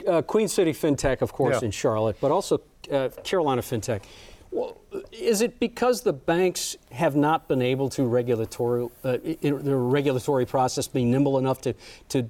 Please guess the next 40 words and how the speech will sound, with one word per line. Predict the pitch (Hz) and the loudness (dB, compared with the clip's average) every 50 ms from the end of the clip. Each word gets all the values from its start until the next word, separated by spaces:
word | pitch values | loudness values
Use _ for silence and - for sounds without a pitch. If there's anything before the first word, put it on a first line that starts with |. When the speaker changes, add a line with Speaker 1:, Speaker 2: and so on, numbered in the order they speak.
| - - | -6 -4
Speaker 1:
invest | - 139 127 123 104 120 120 156 175 - 240 | 0 2 2 2 2 2 0 0 0 0 0
in | 220 214 | 0 0
FinTech? | - - 233 233 - - 220 220 - | 0 0 0 0 0 0 0 0 0
Is | 151 120 | 0 0
that | - - 170 185 | 0 0 0 0
why | 165 170 185 190 | 0 0 0 0
this | 180 202 107 113 | 0 -2 -2 -2
Speaker 2:
Yeah, | 123 | -2
Speaker 1:
sprouted? | 113 113 165 190 214 180 170 | 0 0 0 0 0 0 2
Speaker 2:
yeah, | 226 240 | 2 2
the | 175 135 131 | 2 2 2
entrepreneurial | 139 156 175 175 - 180 156 143 - | 0 0 0 0 0 0 0 0 2
community | - 147 151 165 156 131 123 | 2 2 4 4 4 2 2
has | 107 131 139 139 | 2 2 0 0
the | 123 131 120 | 0 0 0
advantage | 107 101 117 120 131 151 147 127 | 2 2 2 2 2 2 2 2
of | 123 107 | 2 2
being | 120 123 131 | 2 2 2
able | 123 117 113 | 2 2 2
to | 113 107 | 2 2
move | 110 117 123 131 135 123 123 | 2 4 4 2 2 2 2
really | 127 131 123 120 | 2 2 2 0
quickly, | 120 - - 135 123 - - 131 123 120 | 0 -2 -2 -4 -2 0 0 0 0 -2
to | 123 - - 110 | -2 -2 -2 -2
fail | - - - 131 127 123 123 | -2 0 0 2 2 2 2
fast, | 120 - 123 117 117 117 113 - - | 0 2 2 2 2 2 0 -4 -8
to | - - - | -10 -6 -2
iterate | 151 139 123 139 135 131 131 - - | -2 0 2 2 2 2 0 -2 -2
through | - 139 135 123 | -2 0 2 4
that. | 135 135 139 139 - - - - - - | 4 4 2 2 -2 -8 -20 -20 -10 -4
Uh, | 139 143 - | -4 -2 0
and | 160 160 | 2 2
the | 170 | 4
nice | 208 269 285 | 2 2 2
part | - - 208 190 | 0 0 0 0
for | - 180 | 0 0
the | 170 165 | 0 2
big | 147 165 165 160 | 2 0 -2 0
companies | - 175 196 220 - 156 139 135 127 - | 0 0 0 0 2 2 2 0 0 -2
is | - 147 143 139 120 | 0 0 0 0 0